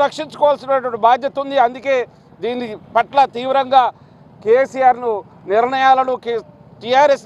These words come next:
నిర్ణయాలను వ్యతిరేకిస్తూ ఇవాళ మరి కేసీఆర్ తలలేనటువంటి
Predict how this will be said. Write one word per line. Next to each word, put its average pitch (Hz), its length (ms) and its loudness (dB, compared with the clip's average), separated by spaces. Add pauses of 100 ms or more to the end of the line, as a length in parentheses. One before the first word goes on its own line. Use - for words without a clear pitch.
నిర్ణయాలను 247 420 -2
వ్యతిరేకిస్తూ 240 600 -4
ఇవాళ 226 220 4 (500)
మరి 208 220 2
కేసీఆర్ 233 480 0
తలలేనటువంటి 220 640 -2